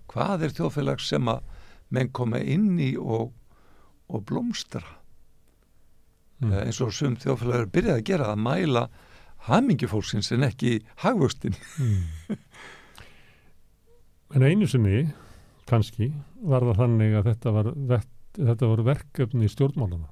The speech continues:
Speaker 2: og stjórnmálin snerust um það að við vorum að ræða saman
Speaker 1: Já.
Speaker 2: um hvers konar samfélag við ætlum að byggja upp.
Speaker 1: Já.
Speaker 2: En það er svolítið langt síðan að stjórnmálum að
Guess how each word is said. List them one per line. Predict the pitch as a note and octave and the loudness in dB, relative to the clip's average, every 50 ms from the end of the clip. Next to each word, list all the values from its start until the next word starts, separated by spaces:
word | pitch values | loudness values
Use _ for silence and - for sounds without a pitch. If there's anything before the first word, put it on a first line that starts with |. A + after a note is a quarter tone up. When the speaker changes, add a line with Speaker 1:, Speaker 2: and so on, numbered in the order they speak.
| - - - - | -16 -20 -16 -10
Speaker 2:
og | - - | -8 -8
stjórnmálin | - - B2 A#2+ B2+ D3 - C#3+ A#2+ A2 A2 G#2 | -2 2 4 4 4 4 2 4 4 4 4 4
snerust | - - C3 B2+ C#3 C3+ B2+ G#2+ - | 4 2 4 4 4 4 2 2 2
um | C3 A2+ | 0 0
það | G2+ A#2 G2+ F#2 F#2 F#2 G2+ | 2 2 2 2 2 0 0
að | G2+ G2 G#2+ | 2 4 4
við | A2+ A#2 | 4 4
vorum | A2+ A#2 A#2 A#2 A2 A2 G#2+ G#2 | 4 2 4 4 4 4 4 4
að | G#2 A2 C3+ C3+ A2 | 2 2 2 2 2
ræða | A2+ A#2+ C3 B2+ A#2+ A2 | 2 2 4 2 2 2
saman | - C3+ A#2 G#2 F#2 F2 F#2 G#2+ - - - - - | 2 2 2 2 0 0 -2 -4 -8 -12 -16 -8 -4
Speaker 1:
Já. | A2 F#2 D2 - - | -4 -4 -2 0 4
Speaker 2:
um | A2 G#2+ | 4 4
hvers | - - A#2 - | 6 4 2 4
konar | - A2+ G#2 | 2 2 2
samfélag | - C3 B2+ B2 - - A#2 A2 G#2 G#2 | 4 4 2 4 2 2 2 4 4 4
við | G#2+ G2+ | 4 2
ætlum | - A#2+ G#2 G2+ | 2 2 2 2
að | G2 - | 2 0
byggja | G#2+ - - G#2 D#2+ | -2 -4 -4 -6 -6
upp. | - - - | -6 -6 -4
Speaker 1:
Já. | A#2 A2 D2+ - - - - - - - - - - - - - - - - | -4 -4 -4 -8 -12 -20 -20 -20 -20 -20 -20 -20 -20 -20 -20 -20 -12 -4 -4
Speaker 2:
En | A2+ - | 0 4
það | B2+ A#3 A#3 | 4 4 4
er | F#3+ | 4
svolítið | - E3+ D#3 D3 C#3 | 2 2 2 4 4
langt | D3 F3+ F#3+ D#3+ - | 4 2 0 -2 -2
síðan | - E3+ D3+ C#3 | 0 2 2 2
að | B2 - | 2 2
stjórnmálum | - D#3+ E3 F#3+ E3 C#3 B2+ C3 | 2 0 2 2 2 2 4 4
að | C3+ | 2